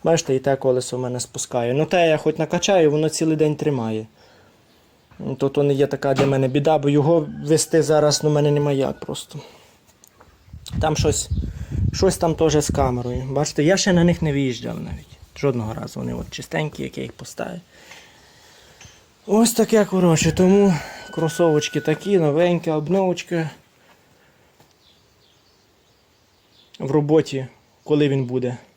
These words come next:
Я навіть не знаю, ще жнива не починалися. Вон яка погода в нас. Кожен день отаке во. То парить, то дощ, то парить, то дощ. Можна зійти з розуму.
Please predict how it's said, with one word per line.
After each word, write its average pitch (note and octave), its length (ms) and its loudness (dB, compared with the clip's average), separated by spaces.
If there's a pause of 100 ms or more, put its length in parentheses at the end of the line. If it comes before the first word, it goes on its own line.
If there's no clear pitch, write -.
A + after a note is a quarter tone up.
(640)
Я D#3 140 0
навіть C#3+ 200 0
не C#3 100 -2
знаю, B2 320 -2
ще C#3+ 220 -2
жнива C#3+ 380 0
не B2 120 0
починалися. B2 880 -6 (420)
Вон B2 200 -8
яка B2 220 -8
погода A#2+ 440 -6
в A2+ 40 -4
нас. A#2 320 -8 (140)
Кожен C3+ 380 -4
день A#2 200 -6
отаке A#2 320 -14
во. B2+ 140 -16 (1000)
То D#3+ 120 2
парить, D#3 500 0
то C3+ 120 -2
дощ, C3 360 0
то B2+ 80 -10 (120)
парить, B2+ 340 0
то C3+ 100 0
дощ. F3 560 2 (1200)
Можна D3 400 0
зійти C3 420 0
з C3+ 80 -4
розуму. C3 800 0